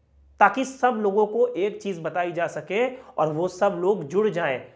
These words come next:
फ्रांस की रिवॉल्यूशन में। पॉइंट नंबर फ़ाइव है the idea of la patrie, the fatherland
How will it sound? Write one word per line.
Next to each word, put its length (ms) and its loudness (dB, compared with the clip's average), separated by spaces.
फ्रांस 540 0
की 140 -4
रिवॉल्यूशन 580 -4
में। 320 -8
पॉइंट 320 8
नंबर 280 6
फ़ाइव 440 4
है 220 4
the 140 6
idea 480 4
of 240 4
la 180 6
patrie, 460 -2
the 220 4
fatherland 800 4